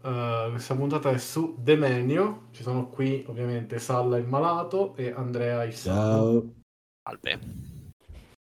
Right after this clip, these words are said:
Speaker 1: Eh, e io sono Jacopo, non sono Salla. Eh,
Speaker 3: <laughs>
Speaker 1: parliamo
Speaker 2: Esatto.
Speaker 1: di Demenio,
Speaker 3: <laughs>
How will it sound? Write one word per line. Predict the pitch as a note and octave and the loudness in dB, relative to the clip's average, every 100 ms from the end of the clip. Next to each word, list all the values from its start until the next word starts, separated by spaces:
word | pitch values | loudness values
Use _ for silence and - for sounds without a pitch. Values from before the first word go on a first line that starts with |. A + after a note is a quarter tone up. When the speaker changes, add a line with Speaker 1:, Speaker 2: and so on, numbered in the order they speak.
| _ _ _ - - - - | _ _ _ -18 -16 -8 2
Speaker 1:
Eh, | C#3 B2+ B2+ B2 | 4 4 4 6
e | C#3+ | 8
io | |
sono | C#3 B2 A#2+ A2 | 8 6 -2 -2
Jacopo, | G2+ G2+ G#2+ G#2+ | -4 -4 -6 -8
non | G#2+ | -10
sono | G#2 G2+ | -8 -10
Salla. | G#2 G#2 - - - - - _ | -10 -12 -12 -18 -20 -20 -20 _
Eh, | - C#3 C3+ C3+ C#3 _ _ _ _ | 2 8 10 10 8 _ _ _ _
Speaker 3:
<laughs> | - - - - - _ _ | 6 6 6 -8 -14 _ _
Speaker 1:
parliamo | - D3+ G#3 F#3+ | 6 10 10 10
Speaker 2:
Esatto. | |
Speaker 1:
di | D#3+ | 10
Demenio, | F#3+ G#3+ A#3 A#3 A#3 G#3+ - | 10 12 10 10 10 8 8
Speaker 3:
<laughs> | - - - - - G3 - - - - - - | 6 6 6 4 4 2 2 2 2 0 -4 -6